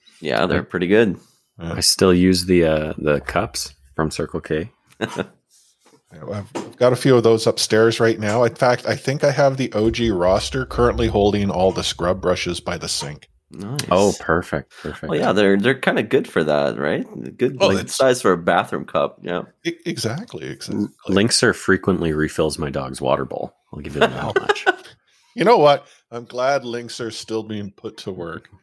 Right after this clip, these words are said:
Speaker 2: It's true. He is. Every, every now and then, I actually will pull out one and swap it. So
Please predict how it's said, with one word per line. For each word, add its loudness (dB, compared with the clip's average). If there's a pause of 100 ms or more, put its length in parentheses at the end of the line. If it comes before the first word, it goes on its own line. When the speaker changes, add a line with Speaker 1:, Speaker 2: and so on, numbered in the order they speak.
(140)
Speaker 2:
It's -2
true. -10
He -2
is. -6
Every, 6
every 4
now 4
and 2
then, 4
I 2
actually 2
will 2 (400)
pull 2
out 4
one 2
and -4
swap -2
it. -8
So -8